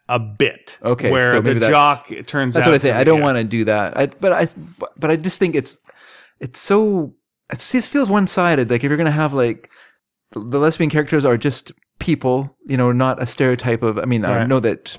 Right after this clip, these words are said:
Speaker 2: stereotypes of lesbians are also people, but,
Speaker 1: Right.
Speaker 2: but I just mean that they're just played as, as not the stereotypical lesbian characters, not Diesel
Speaker 1: But
Speaker 2: Dykes or
Speaker 1: until,
Speaker 2: however you wanna
Speaker 1: but
Speaker 2: describe those
Speaker 1: until,
Speaker 2: sort of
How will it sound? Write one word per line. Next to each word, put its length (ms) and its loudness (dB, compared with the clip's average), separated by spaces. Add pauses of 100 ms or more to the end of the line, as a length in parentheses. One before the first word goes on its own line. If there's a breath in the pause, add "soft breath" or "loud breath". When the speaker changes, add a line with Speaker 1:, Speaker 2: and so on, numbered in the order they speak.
Speaker 2:
stereotypes 440 -2
of 60 -8
lesbians 360 -2
are 80 -4
also 260 -2
people, 260 -4
but, 220 -2
Speaker 1:
Right. 200 -8 (380 loud breath)
Speaker 2:
but 380 0 (240)
I 80 0
just 120 -2
mean 140 2
that 160 2 (320)
they're 180 2
just 180 -4
played 300 0
as, 280 0 (160)
as 180 0 (140)
not 380 2
the 60 -14
stereotypical 920 -4 (280 soft breath)
lesbian 340 -2
characters, 260 -6
not 280 -2 (200)
Diesel 280 0
Speaker 1:
But 80 0
Speaker 2:
Dykes 300 0
or 40 2
Speaker 1:
until, 40 4
Speaker 2:
however 140 2
you 40 4
wanna 120 2
Speaker 1:
but 60 -4
Speaker 2:
describe 360 0
those 140 0
Speaker 1:
until, 120 2 (100)
Speaker 2:
sort 120 -8
of 0 -